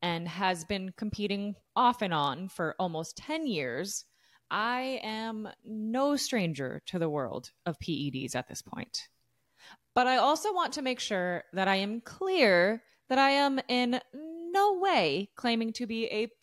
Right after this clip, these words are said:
pro on this topic either. Because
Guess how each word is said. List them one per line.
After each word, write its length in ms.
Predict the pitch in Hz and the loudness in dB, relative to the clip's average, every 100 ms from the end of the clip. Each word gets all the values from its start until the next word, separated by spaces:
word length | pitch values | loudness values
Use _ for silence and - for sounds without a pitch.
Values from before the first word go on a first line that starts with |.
| - | -10
pro 600 | 381 330 247 143 127 107 - - | 0 6 6 6 2 -4 -8 -6
on 140 | 180 | -4
this 160 | 165 151 | -4 -6
topic 400 | 175 131 151 - | -4 -4 -6 0
either. 400 | 214 190 143 53 - _ _ _ _ _ _ - - 302 | 2 2 0 -8 -18 _ _ _ _ _ _ -20 -8 0
Because 360 | 320 311 247 | 4 4 4